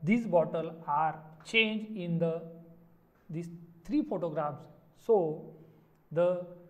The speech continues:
apparent of bottles are shift in this photo. These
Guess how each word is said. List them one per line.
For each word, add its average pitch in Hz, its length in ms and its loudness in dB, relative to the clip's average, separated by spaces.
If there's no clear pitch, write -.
apparent 240 600 8
of 175 260 4
bottles 156 520 0
are 147 240 -6
shift - 340 -6
in 156 220 -4
this 190 140 -6
photo. - 200 -4
These 269 340 2